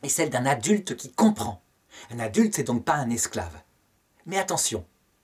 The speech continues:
attention, je veux me porter avec la logique de saint Louis-Marie Aignan de Montfort. Saint Louis-Marie Aignan de Montfort, dans son traité de la vraie dévotion, il s'adresse à des adultes et il explique ce rôle de Marie. La conséquence, c'est que, par choix libre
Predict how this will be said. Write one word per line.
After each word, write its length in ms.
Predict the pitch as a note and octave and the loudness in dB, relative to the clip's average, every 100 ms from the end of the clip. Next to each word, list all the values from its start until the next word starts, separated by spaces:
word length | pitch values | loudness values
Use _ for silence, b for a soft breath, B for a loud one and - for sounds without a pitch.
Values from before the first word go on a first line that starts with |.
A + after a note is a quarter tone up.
| _ | _
attention, 460 | B2 - G#2+ - F2 B B B | -12 -8 -8 -8 -10 B B B
je 120 | B2 | -6
veux 120 | C#3+ | -2
me 100 | F#3 | -2
porter 480 | - G3+ - A#3 A3 B B | 2 2 4 0 0 B B
avec 220 | B2 C#3 | -4 0
la 120 | D3 | 2
logique 420 | E3 A3+ G#3 A3+ E3 | 6 6 6 2 2
de 100 | D#3+ | 2
saint 200 | F3 E3 | 4 4
Louis-Marie 500 | F#3+ F3 D#3+ E3+ F3+ | 4 4 2 2 0
Aignan 160 | F3+ | 0
de 60 | E3 | -2
Montfort. 480 | D#3 - G#2+ F2+ - b b b b b | -4 -2 -4 -4 -14 b b b b b
Saint 160 | - | 0
Louis-Marie 300 | C3+ C3+ A#2+ | 2 2 0
Aignan 120 | B2 B2 | 0 2
de 40 | |
Montfort, 360 | A#2 - A#3 G#3 | 2 6 4 6
dans 100 | C#3 | 0
son 160 | A#2+ | -4
traité 240 | - C3 B2 | -6 -6 -4
de 40 | |
la 60 | B2 | -4
vraie 140 | C3 | -2
dévotion, 500 | C3 B2+ - - G#3+ B B | -4 0 0 0 -4 B B
il 100 | E3 | -2
s'adresse 460 | - F3 - A3+ G#3+ | 2 2 2 2 2
à 80 | E3 | 2
des 180 | E3+ | 4
adultes 400 | G4+ G4 B3 G#3+ | 4 4 2 2
et 40 | E3 | 0
il 120 | D3+ | 0
explique 520 | G#3+ - - A3+ G#3+ | 2 0 -2 -4 -2
ce 140 | - C#3+ | 0 4
rôle 220 | C3 C3 | 4 4
de 100 | B2 | 2
Marie. 360 | B2+ A2+ F2+ - _ _ _ _ _ _ - B B | -4 -6 -10 -18 _ _ _ _ _ _ -20 B B
La 100 | B2+ | 0
conséquence, 540 | - C3 - - C4+ | 2 2 2 4 4
c'est 180 | - - | 4 0
que, 240 | - G#2 - _ B - | 2 2 0 _ B -4
par 160 | C3+ - | -2 2
choix 200 | - C3+ | 4 4
libre 440 | F#3 F3 F#2+ | 2 -2 -4